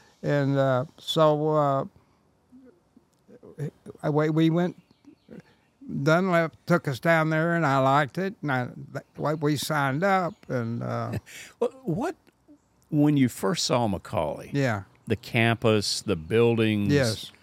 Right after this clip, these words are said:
Speaker 2: what do you remember about that?
Speaker 1: Oh, I remember the b-,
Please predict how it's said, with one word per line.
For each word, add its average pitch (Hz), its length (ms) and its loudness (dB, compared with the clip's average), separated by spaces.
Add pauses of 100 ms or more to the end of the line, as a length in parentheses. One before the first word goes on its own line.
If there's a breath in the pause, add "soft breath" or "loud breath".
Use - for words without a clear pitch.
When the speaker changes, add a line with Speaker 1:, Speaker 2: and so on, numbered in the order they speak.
(720 soft breath)
Speaker 2:
what 220 160 -2
do 339 60 2
you 185 100 2
remember 92 560 -2
about 69 480 -10
that? - 120 -4
Speaker 1:
Oh, 185 140 4
I 170 160 4
remember 135 540 0 (440 loud breath)
the 143 120 0
b-, 123 140 -2